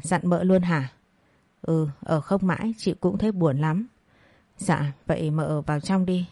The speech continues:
dì Thu đang nấu cháo. Em đi lau dọn rồi lấy quần áo đem phơi." "Em đi đi." Bé Ba vừa quay lưng đi, Quế Tiên chuẩn bị vào bếp thì thấy Duy Phong tay xách hành lý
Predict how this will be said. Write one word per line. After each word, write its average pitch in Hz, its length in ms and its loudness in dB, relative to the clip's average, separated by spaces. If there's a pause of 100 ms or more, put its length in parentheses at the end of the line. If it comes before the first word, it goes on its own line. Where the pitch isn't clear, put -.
dì 160 200 0
Thu 175 180 2
đang 175 180 2
nấu 165 160 2
cháo. 160 340 0 (560)
Em 180 180 2
đi 170 200 4
lau 165 240 2
dọn 156 280 -2 (200)
rồi 170 180 4
lấy 160 300 0
quần 147 160 2
áo 156 320 -4
đem 175 140 0
phơi." 165 340 2 (640)
"Em 180 160 2
đi 175 140 4
đi." 165 220 0 (1120)
Bé 160 180 -2
Ba 156 420 0
vừa 143 280 2 (100)
quay 165 160 0
lưng 156 260 0
đi, 151 240 0 (220)
Quế 175 120 2
Tiên 190 260 2
chuẩn 120 320 0
bị 151 240 -4
vào 143 160 0
bếp 190 260 -2 (560)
thì 175 120 4
thấy 170 340 0
Duy 220 200 2
Phong 196 360 0
tay 202 140 2
xách 262 260 -2
hành 147 220 2
lý 160 300 2